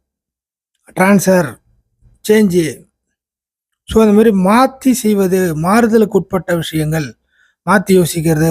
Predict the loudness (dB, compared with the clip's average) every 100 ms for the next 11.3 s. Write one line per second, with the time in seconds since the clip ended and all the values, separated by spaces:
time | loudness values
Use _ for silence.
0 | 0 0 0 0 0 2 0 -2 -2 0
1 | 0 2 2 0 -2 -2 -2 -4 -4 -6
2 | -10 -12 -12 _ _ _ _ _ _ _
3 | _ -4 0 2 2 4 2 4 2 2
4 | 0 -2 0 0 0 -4 -6 -10 -8 -6
5 | -6 -6 -6 -6 -6 -4 -2 0 0 0
6 | -2 -6 _ _ _ _ _ _ _ -6
7 | -4 -2 -2 -2 -2 -4 -8 -18 -20 _
8 | -2 -2 0 0 0 -2 -4 -8 _ -2
9 | -2 0 0 -2 -2 _ _ -4 0 2
10 | 2 0 -4 -6 -10 _ 0 2 2 0
11 | -2 -2 -2